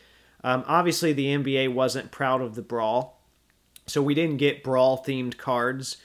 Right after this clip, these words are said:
You know, we have Panini Instant. Well, Topps has their version, Topps Now. If,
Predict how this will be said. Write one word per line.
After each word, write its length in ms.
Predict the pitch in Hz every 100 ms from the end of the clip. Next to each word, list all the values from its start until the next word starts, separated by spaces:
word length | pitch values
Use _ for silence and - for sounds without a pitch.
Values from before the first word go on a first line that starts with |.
| _ _ _
You 120 | - 123
know, 140 | 120
we 160 | 123 135
have 280 | 135 117 - - -
Panini 500 | - 139 139 143 131
Instant. 520 | - 139 139 - 131 - _ _ _ _ -
Well, 260 | 120 117
Topps 640 | - - 170 147 - - -
has 280 | 139 123
their 160 | 120 139
version, 360 | 127 127 127 120
Topps 400 | - 143 - -
Now. 460 | 123 120 104 104 - _ _ _ _ -
If, 300 | 120 120